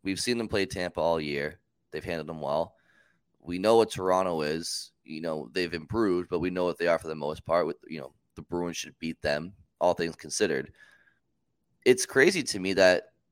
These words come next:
despite the lack of movement at the deadline for the Hurricanes, they still scare me the most in the conference. They just do. They just, they just play, they just play, uh, synchronized. They seem to have the most team chemistry. They seem to,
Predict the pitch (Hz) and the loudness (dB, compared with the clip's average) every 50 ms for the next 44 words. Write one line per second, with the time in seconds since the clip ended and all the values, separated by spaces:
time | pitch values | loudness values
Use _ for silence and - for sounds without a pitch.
0 | _ _ _ _ _ _ _ _ _ _ - 117 120 - - - - 120 131 156 | _ _ _ _ _ _ _ _ _ _ -6 -4 -2 -2 -2 4 6 6 6 6
1 | 160 - 156 135 127 123 131 131 - 127 104 85 80 95 107 120 131 123 101 92 | 4 2 2 6 6 6 6 6 4 -2 -4 -4 -6 -6 -4 -4 -4 -4 -4 -4
2 | 90 - - - 95 98 95 95 85 76 73 - 73 76 82 87 101 107 - - | -4 -6 -2 0 0 0 2 2 -2 -2 -2 -4 -4 0 2 2 2 2 0 -4
3 | 87 76 64 58 - - - - - - _ _ _ _ - 107 147 202 190 - | -8 -10 -10 -10 -12 -12 -12 -12 -12 -14 _ _ _ _ 0 0 2 2 0 0
4 | - 131 131 139 135 - - - 113 127 156 156 113 101 85 80 90 127 165 - | 0 0 0 2 0 0 -2 0 0 0 0 0 -2 -2 0 2 4 4 4 2
5 | - 87 80 85 - 104 117 175 202 - - 73 - - - - - - _ _ | -2 -6 -10 -4 -2 0 0 0 -2 -6 -12 -16 -14 -12 -12 -12 -14 -16 _ _
6 | _ _ 101 135 139 120 135 175 - - - 90 - 90 110 - 151 104 92 104 | _ _ 4 4 4 4 2 -2 -4 -6 -8 -10 -4 0 2 4 4 4 2 0
7 | 101 90 - 120 120 - - - - - - - _ _ _ _ - 113 123 123 | 0 -2 -4 -6 -6 -6 -8 -12 -16 -20 -20 -20 _ _ _ _ 2 2 2 2
8 | 143 151 - - _ - - 120 123 135 135 127 117 107 85 - _ _ _ _ | 0 -4 -6 -8 _ -6 0 2 4 4 4 4 2 0 -2 -6 _ _ _ _
9 | _ _ _ _ _ _ _ _ _ _ _ _ _ _ _ _ _ _ _ _ | _ _ _ _ _ _ _ _ _ _ _ _ _ _ _ _ _ _ _ _
10 | - - - 95 - - _ 87 95 92 - - 120 135 139 135 117 127 151 - | -20 -20 -20 -20 -20 -20 _ -18 -16 -14 -8 2 4 4 4 4 0 -4 -8 -8
11 | - _ - 123 127 127 127 131 127 123 113 95 107 101 98 98 92 90 82 - | -10 _ -6 -2 2 2 4 4 4 2 2 4 4 6 6 6 6 4 2 0
12 | - - - 113 110 - - 113 104 92 82 78 80 - - 104 104 98 - - | -2 -4 -2 -2 -4 -4 -4 -2 0 0 -2 -2 -4 -4 -2 -2 -2 0 0 -2
13 | 127 117 113 113 117 113 113 104 98 104 104 101 101 101 - - - - - 110 | -2 -2 -2 0 2 2 2 2 0 -2 0 0 0 0 0 -4 -8 -8 -8 -6
14 | 107 101 - - - 107 95 98 101 101 - - 104 101 101 85 123 113 - 120 | -6 -8 -6 -4 -4 -2 -2 -2 -4 -6 -6 -6 -4 -4 -2 -2 -4 -4 -4 -6
15 | 117 107 107 95 | -4 -4 -4 -4